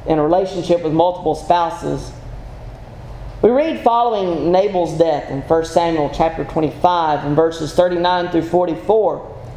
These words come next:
And David sent and proposed to Abigail. Remember that Nabal was, was very harsh with David,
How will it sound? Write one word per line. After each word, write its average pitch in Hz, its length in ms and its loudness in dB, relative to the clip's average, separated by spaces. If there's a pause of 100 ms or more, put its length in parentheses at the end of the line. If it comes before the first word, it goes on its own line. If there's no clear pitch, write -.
(400)
And 214 120 4
David 254 320 2
sent 254 340 2
and 180 280 -2
proposed 208 960 0
to 214 220 6
Abigail. 185 680 2
Remember 190 500 0 (220)
that 139 180 2
Nabal 185 520 2
was, 160 400 -2
was 143 180 0
very 175 280 2 (100)
harsh 233 340 2
with - 160 -4
David, 151 400 2